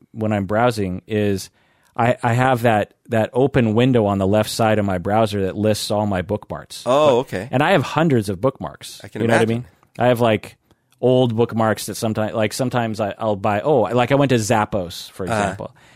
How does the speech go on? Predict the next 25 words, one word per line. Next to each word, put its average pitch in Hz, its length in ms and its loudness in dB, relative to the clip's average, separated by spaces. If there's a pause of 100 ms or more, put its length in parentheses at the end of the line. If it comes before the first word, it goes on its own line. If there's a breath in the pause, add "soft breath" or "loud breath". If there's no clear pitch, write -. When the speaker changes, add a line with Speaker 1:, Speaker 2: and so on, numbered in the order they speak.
(460 soft breath)
Speaker 1:
And 110 300 0
so 104 560 2
I 113 140 2
need 120 240 0
to, 107 360 0 (140)
I 117 100 -2
keep - 400 -2
a 117 140 0
little 117 280 2
code 117 460 0
next 104 260 -6
to 113 100 -4
my 98 160 -4
book, 101 320 -6
bookmark 104 420 -6
telling 104 300 -4
me 98 100 -2
what 95 220 -2
my 92 120 -2
password 95 680 -10
is. - 180 -18
Speaker 2:
Mm. 113 300 -10
Speaker 1:
It's 90 80 -10
like 104 100 0
a 90 240 0